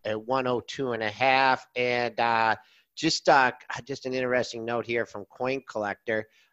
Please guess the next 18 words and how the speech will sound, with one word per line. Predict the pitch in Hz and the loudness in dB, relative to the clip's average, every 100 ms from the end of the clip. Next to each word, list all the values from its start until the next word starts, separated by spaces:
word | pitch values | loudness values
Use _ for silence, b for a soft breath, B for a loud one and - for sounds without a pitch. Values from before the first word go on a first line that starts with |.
| - | -2
Uh, | 110 113 | 0 -2
he | 110 | -4
says | 135 - 151 135 | -4 0 0 0
he | - 131 | -6 -8
streams | - - 151 165 175 170 | -10 -6 -4 -2 -2 -4
the | 139 | -6
show | 120 - 147 143 143 143 135 - | -6 0 2 4 4 2 -2 -6
on | 127 123 | -6 -4
his | 110 | -6
Peloton | - 147 147 135 127 117 117 110 - _ _ _ | -2 0 2 0 -4 -4 -6 -8 -14 _ _ _
doing | 135 139 139 | 2 4 2
a | 117 | 0
scenic | - - 151 143 143 - - | -2 -4 -2 -2 -4 -12 -18
view | 110 135 139 139 139 | -4 0 2 2 0
ride | 117 123 117 123 123 127 - | 0 2 4 4 2 -2 -8
in | 107 | -10
the | 107 92 - | -8 -8 -2
Alps. | 117 87 - - - | -2 -2 -8 -16 -16